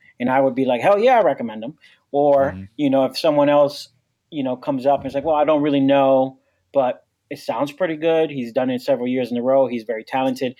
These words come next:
Speaker 1: You know, so have a good, good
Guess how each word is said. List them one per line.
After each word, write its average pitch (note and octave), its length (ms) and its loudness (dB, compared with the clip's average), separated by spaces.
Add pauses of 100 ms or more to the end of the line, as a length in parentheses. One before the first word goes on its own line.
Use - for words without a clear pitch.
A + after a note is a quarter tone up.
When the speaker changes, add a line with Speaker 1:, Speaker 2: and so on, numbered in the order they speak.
(180)
Speaker 1:
You G3 80 -6
know, D3+ 160 2 (160)
so D#3 220 2
have E3+ 220 0
a D3+ 40 -8
good, C#3+ 320 -2 (640)
good E3 500 2